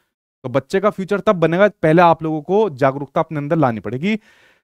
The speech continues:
अब देखिए, एक-एक करके सभी चीज़ आप लोग सुनते जाइए, क्योंकि प्राइवेट स्कूल मैं नहीं चाहता आप लोग प्राइवेट स्कूल में जाए, आप लोग गवर्नमेंट स्कूल के ही, अ, मानसिकता के साथ तैयारी करिए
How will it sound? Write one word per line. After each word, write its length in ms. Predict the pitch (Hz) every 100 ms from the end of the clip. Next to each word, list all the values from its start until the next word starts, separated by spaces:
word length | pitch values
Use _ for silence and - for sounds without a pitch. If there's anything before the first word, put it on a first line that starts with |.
| _ _ _
अब 140 | 151 156
देखिए, 260 | 202 233
एक-एक 180 | 233 233
करके 240 | 214 - 214
सभी 200 | 190 196
चीज़ 200 | 202 190
आप 120 | 185
लोग 100 | 180
सुनते 300 | 170 160 160
जाइए, 220 | 156 196
क्योंकि 320 | - - 151
प्राइवेट 380 | 156 165 170 170
स्कूल 240 | - 190
मैं 160 | 160 165
नहीं 120 | 170
चाहता 240 | 160 147 151
आप 100 | 156
लोग 120 | -
प्राइवेट 320 | 139 143 135
स्कूल 360 | 147 127 - 156
में 100 | 143
जाए, 200 | 131 175 _ -
आप 180 | 127 151
लोग 120 | 147
गवर्नमेंट 360 | 131 143 170 160
स्कूल 320 | - 160 151
के 120 | 147
ही, 280 | 151 185 185 -
अ, 500 | - 131 131 131 123
मानसिकता 460 | 139 139 143 151 156
के 80 | 139
साथ 140 | 147
तैयारी 340 | - 139 135 131
करिए 300 | 127 180